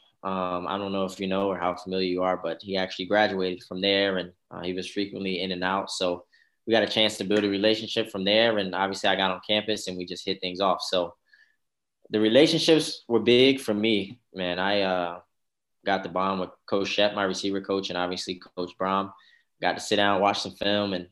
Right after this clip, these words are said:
you know, uh, we made it make sense. So that's really how I ended up at Purdue. And obviously, like I said, it was close to home, and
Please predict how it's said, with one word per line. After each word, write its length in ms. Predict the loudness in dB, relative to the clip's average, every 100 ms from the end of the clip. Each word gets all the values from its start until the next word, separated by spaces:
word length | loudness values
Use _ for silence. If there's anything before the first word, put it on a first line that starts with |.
| _
you 100 | -8
know, 200 | -6 -8 -12 _
uh, 480 | -10 -8 -6 -8 -10 -8
we 80 | -2
made 160 | 2 2
it 60 |
make 180 | 2 -2
sense. 360 | 0 -2 -2 -6
So 320 | -6 -6 -8 -6
that's 200 | -4 -2
really 160 | -4
how 120 | -4 -4
I 120 | -6
ended 180 | -6 -6
up 200 | -8 -8
at 180 | -8 -8
Purdue. 260 | -8 -6
And 100 | -6
obviously, 320 | -8 -10 -8
like 120 | -8 -10
I 40 |
said, 240 | -10 -6
it 80 | -4
was 100 | -6
close 220 | -10 -12
to 80 | -10
home, 280 | -10 -8 -8
and 120 | -10